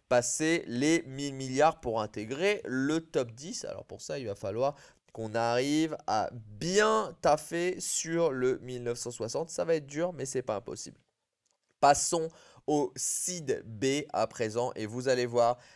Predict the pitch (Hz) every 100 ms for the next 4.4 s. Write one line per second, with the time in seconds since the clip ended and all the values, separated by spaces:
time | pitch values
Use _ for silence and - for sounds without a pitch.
0 | _ 110 113 117 139 123 113 - 139 123
1 | 135 123 117 92 - 104 107 107 131 143
2 | 131 113 117 113 180 214 120 101 98 107
3 | 127 117 - 170 165 - - 135 117 107
4 | 92 - 139 143